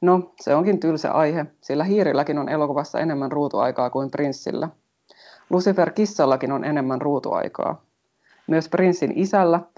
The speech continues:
väkivaltaisella kuninkaalla, joka kurittaa hovimarsalkkaansa ja haaveilee siitä, että lapsenlapset ratsastaisivat hänen selässään ja käyttäisivät häntä hevosena, on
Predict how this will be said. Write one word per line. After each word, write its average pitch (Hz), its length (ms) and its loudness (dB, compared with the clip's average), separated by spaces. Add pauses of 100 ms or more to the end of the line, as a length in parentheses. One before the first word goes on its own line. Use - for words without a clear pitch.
(240)
väkivaltaisella 143 760 2
kuninkaalla, 175 540 2
joka 156 180 0
kurittaa 170 520 0
hovimarsalkkaansa 156 1080 -2 (180)
ja 151 80 -8
haaveilee 147 540 4
siitä, 165 360 0 (180)
että 156 280 -2
lapsenlapset 147 760 -4
ratsastaisivat 165 760 -2
hänen 139 220 -6
selässään 185 640 0 (340)
ja 160 60 -2
käyttäisivät 160 560 0
häntä 143 220 -6
hevosena, 180 540 2 (400)
on 196 180 4